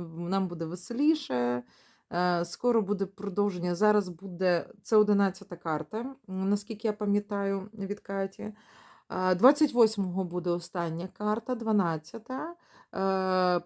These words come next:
потім, я так зрозуміла, буде перерва і буде далі стартувати, е, вишивальний крокодил. Е, ми будемо раді, якщо ви доєднаєтесь до нашої спільноти, будете грати разом з нами.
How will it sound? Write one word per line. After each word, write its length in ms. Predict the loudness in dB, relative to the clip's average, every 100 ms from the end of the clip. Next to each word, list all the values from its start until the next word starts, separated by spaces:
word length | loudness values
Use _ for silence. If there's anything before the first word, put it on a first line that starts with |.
| -2
потім, 360 | -2 -2 0
я 100 | 2
так 160 | 2 0
зрозуміла, 520 | 0 0 2 4 2
буде 220 | 2 -2
перерва 680 | -2 0 2 4 2 0 -2 -4
і 260 | 2 2
буде 720 | 2 -2 -2 2 4 4 2 -4 _
далі 380 | -6 -2 0 -2
стартувати, 680 | -6 -14 -16 _ -6 -6 -4
е, 280 | -2 -2 -4 -6 -4 -2 -4
вишивальний 520 | -8 -8 -6 -4 -6
крокодил. 600 | -8 -8 -2 -2 -2 -8 _ _ _ _ _ -8
Е, 320 | -4 -2 0
ми 180 | 2 2
будемо 380 | 2 0 0
раді, 300 | 2 0 2
якщо 340 | 0 -2 -10 -10
ви 100 | -8
доєднаєтесь 760 | -4 -4 -2 -2 -2 -2 -6 -6
до 100 | -6
нашої 360 | -6 -8 -14
спільноти, 640 | -14 -12 -8 -6 -6 -8
будете 380 | -10 -6 -6 -6
грати 600 | -8 -6 -6 -6 -4 -4 -6
разом 420 | -8 -6 -6 -8
з 180 | -14 -12
нами. 280 | -10 -10